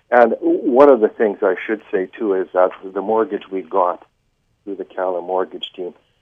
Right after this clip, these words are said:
like, it was, it, it was, it's more flexible.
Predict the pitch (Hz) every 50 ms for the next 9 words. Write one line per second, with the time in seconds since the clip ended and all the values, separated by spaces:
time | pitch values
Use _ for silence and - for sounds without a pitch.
0 | _ _ _ _ _ _ - 104 95 - 120 110 104 107 107 107 - 107 98 -
1 | - - 110 110 98 - - - - 104 - _ _ 110 104 104 98 - _ _
2 | 98 92 87 - _ _ - 85 76 76 71 - _